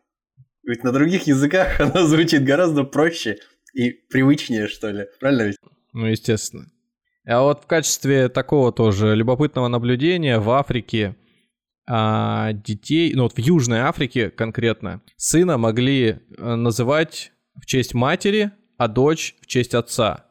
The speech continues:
Speaker 2: Поэтому вот такого прямого разделения на женское, мужское имя, ну, очень сложно провести, да, по-, ну, раз-, потому что как? Вот у тебя есть отец, например, зовут его Виктор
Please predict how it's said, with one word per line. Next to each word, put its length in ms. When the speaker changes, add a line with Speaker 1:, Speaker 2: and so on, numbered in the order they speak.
Speaker 2:
Поэтому 840
вот 300
такого 360
прямого 520
разделения 600
на 180
женское, 440
мужское 460
имя, 600
ну, 260
очень 300
сложно 440
провести, 520
да, 220
по-, 220
ну, 300
раз-, 200
потому 260
что 160
как? 300
Вот 120
у 40
тебя 120
есть 220
отец, 320
например, 320
зовут 320
его 340
Виктор 640